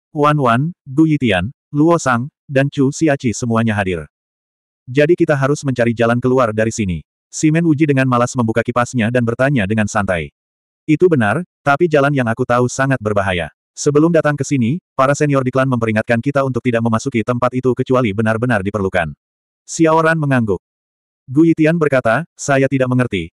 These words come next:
mengapa Ekstrim Immortal Tablet ingin kita memasuki medan perang kuno ini? Mengapa ia harus menyaring kita seperti ini? Dan sekarang,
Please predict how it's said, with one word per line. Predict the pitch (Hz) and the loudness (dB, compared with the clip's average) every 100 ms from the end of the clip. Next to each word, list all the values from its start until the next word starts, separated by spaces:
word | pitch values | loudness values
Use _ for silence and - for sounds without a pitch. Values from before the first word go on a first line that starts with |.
| _ | _
mengapa | 143 135 165 | -2 0 0
Ekstrim | 156 131 117 | -2 -2 -2
Immortal | 107 110 120 | -2 0 0
Tablet | 117 107 117 | 0 0 -2
ingin | 117 117 | -2 -2
kita | 143 123 | -2 -2
memasuki | 120 107 123 117 | 0 -2 -2 -2
medan | 117 127 117 | 0 0 0
perang | 135 131 110 | 0 -2 -2
kuno | 98 92 | -4 -4
ini? | 85 73 - _ _ _ _ - | -6 -8 -14 _ _ _ _ -4
Mengapa | 143 147 170 | 0 2 2
ia | 160 151 | 2 0
harus | 143 147 147 | 0 -2 0
menyaring | 120 113 | 0 0
kita | 120 123 117 | -2 -2 -2
seperti | - 131 131 127 95 | -2 -4 -2 -2 -4
ini? | 76 - _ _ | -6 -12 _ _
Dan | 131 156 | 0 0
sekarang, | 175 165 127 104 165 | 2 0 2 0 -2